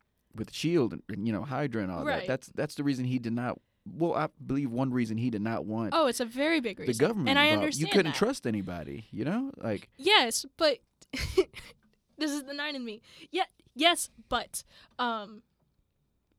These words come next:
Speaker 2: that's a very dangerous mindset to live by all the time.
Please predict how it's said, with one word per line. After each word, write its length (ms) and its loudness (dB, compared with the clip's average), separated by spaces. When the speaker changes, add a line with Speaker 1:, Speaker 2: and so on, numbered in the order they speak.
Speaker 2:
that's 240 -6
a 60 -6
very 400 -4
dangerous 500 -4
mindset 580 -6
to 80 -8
live 320 -12
by 280 -10
all 160 -4
the 80 -8
time. 300 -12